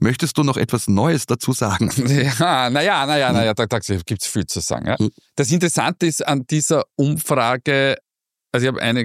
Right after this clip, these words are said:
Speaker 2: ein, ein, den, den einen oder anderen Kritikpunkt auch, aber das Interessante ist, man hat, ähm, Ö V P mit Kurz abgetestet,
Speaker 1: Genau.
Speaker 2: der da auf zweiundzwanzig kommt. So,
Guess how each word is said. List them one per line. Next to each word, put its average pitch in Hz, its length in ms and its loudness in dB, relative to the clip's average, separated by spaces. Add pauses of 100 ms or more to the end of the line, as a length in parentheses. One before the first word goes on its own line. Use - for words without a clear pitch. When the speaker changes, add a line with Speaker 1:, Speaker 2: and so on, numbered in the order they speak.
(100)
Speaker 2:
ein, 117 220 0
ein, 117 180 -2
den, 120 160 0
den 113 160 2
einen 113 180 2
oder 117 120 0
anderen 113 180 0
Kritikpunkt 135 460 -4
auch, 127 80 2
aber 120 100 2
das 120 160 0
Interessante 117 360 0
ist, 123 60 -4
man 117 140 2
hat, 117 240 0
ähm, 113 400 2
Ö 113 120 0
V 123 120 -2
P 117 140 0
mit 113 180 0
Kurz - 300 0
abgetestet, 92 540 0
Speaker 1:
Genau. 82 120 0
Speaker 2:
der 101 240 0
da 110 80 2
auf 104 80 -4
zweiundzwanzig - 580 -2
kommt. 78 200 -2
So, 131 160 0